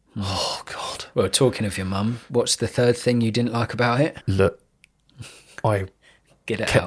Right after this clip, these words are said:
Speaker 1: out.
Speaker 2: imagining Emma Thompson was my <laughs> mum. I had to, dude, th-, similar age and stuff, and it's about a woman of that generation wanting to go get some, and I was just like, "Oh, I just,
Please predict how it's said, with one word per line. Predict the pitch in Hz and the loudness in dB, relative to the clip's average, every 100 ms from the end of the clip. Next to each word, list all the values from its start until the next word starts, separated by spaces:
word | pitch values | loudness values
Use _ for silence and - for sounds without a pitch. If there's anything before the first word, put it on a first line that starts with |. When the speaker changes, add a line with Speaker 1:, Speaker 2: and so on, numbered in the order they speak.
| - | 4
Speaker 1:
out. | |
Speaker 2:
imagining | 104 101 95 95 95 | 6 6 4 0 2
Emma | 98 90 | 0 0
Thompson | - 110 - 101 | 0 0 0 -2
was | 95 | 0
my | 90 107 | 2 4
<laughs> | 135 | 4
mum. | - - - - - _ _ _ - - _ _ _ _ - - | 2 -2 -8 -14 -18 _ _ _ -20 -20 _ _ _ _ -20 6
I | 160 | 10
had | 175 214 | 10 8
to, | - - | 4 10
dude, | 214 165 107 95 | 12 12 12 6
th-, | - 139 - - - - _ _ - - - _ _ - | -2 -6 -10 -12 -12 -14 _ _ -20 -20 -20 _ _ 2
similar | - 226 208 170 160 - | 6 10 10 10 8 6
age | 147 156 151 147 | 6 8 6 4
and | 151 143 | 2 4
stuff, | - 151 139 - - _ - | 6 6 6 -2 -12 _ 4
and | 156 | 6
it's | 170 - | 8 6
about | 160 170 175 165 | 8 10 10 10
a | 165 | 8
woman | 143 160 151 143 139 147 | 8 8 10 8 6 6
of | 147 139 | 6 8
that | 147 - | 6 6
generation | 151 147 139 143 - 139 139 | 4 6 8 8 6 6 6
wanting | 139 131 | 6 6
to | 135 135 - - - - - - - _ _ _ _ - | 4 4 0 -20 -20 -20 -20 -20 -20 _ _ _ _ 2
go | 143 | 4
get | 127 127 - | 8 8 6
some, | - 107 95 90 87 - _ - | 4 2 2 -2 -10 -18 _ -2
and | 139 | 4
I | |
was | 143 | 4
just | 139 143 - | 6 2 2
like, | 135 | 0
"Oh, | 139 143 143 123 | 0 2 2 2
I | 110 | 0
just, | - 135 - | 2 4 4